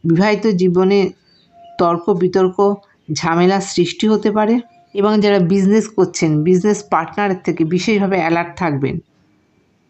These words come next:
লগ্নে বৃহস্পতি রয়েছে, কিন্তু বৃহস্পতি টোয়েন্টি এইটথ নভেম্বর বৃহস্পতি বকরি হয়ে, বকরি হয়ে যাওয়ার জন্য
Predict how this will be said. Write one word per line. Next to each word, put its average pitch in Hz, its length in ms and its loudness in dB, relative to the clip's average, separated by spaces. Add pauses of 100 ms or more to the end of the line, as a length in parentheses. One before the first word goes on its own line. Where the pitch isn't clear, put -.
(600)
লগ্নে 190 560 2
বৃহস্পতি 208 680 0
রয়েছে, 185 380 2
কিন্তু 202 360 -2
বৃহস্পতি 190 680 0 (800)
টোয়েন্টি 214 280 2 (120)
এইটথ 208 300 2 (120)
নভেম্বর 165 540 2
বৃহস্পতি 196 600 0 (520)
বকরি 202 380 0
হয়ে, 185 180 0
বকরি 190 360 0
হয়ে 214 200 4
যাওয়ার 180 360 -2
জন্য 170 260 0